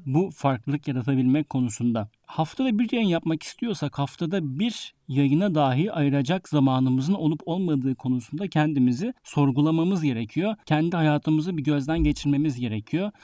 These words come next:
Ee, bize bazı arkadaşlarımız gelip şunu diyor, "Ya ben haftada iki program yaparım." Diyor-, diyoruz ki yani yapamazsın.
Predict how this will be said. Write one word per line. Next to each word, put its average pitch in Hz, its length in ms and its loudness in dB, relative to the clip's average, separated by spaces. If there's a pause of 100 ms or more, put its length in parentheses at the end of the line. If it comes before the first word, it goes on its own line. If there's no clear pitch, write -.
(260)
Ee, 135 320 0
bize 160 200 0
bazı 190 220 2
arkadaşlarımız 185 680 -2
gelip 180 220 -4
şunu 190 340 -4
diyor, 131 120 0
"Ya 151 240 2
ben 160 100 2
haftada 151 440 0
iki - 180 -8
program 147 480 0
yaparım." 131 340 -2
Diyor-, 214 260 -8
diyoruz 247 340 -2
ki - 100 -2
yani 156 260 4
yapamazsın. 180 640 0